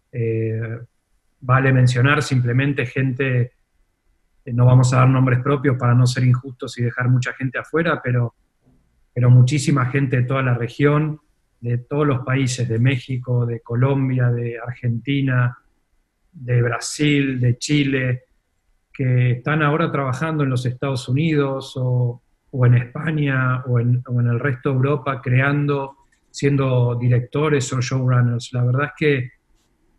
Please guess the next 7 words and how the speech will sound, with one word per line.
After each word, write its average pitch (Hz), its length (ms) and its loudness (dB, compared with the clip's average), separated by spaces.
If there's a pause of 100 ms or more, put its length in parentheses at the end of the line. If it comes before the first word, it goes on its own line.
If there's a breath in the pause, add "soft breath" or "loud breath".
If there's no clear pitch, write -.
(220)
la 127 160 2
creatividad 127 600 2
latinoamericana, 131 1300 0 (680)
eh, 120 440 -8
ha 127 100 -4
crecido 135 520 0
enormemente, 143 1040 0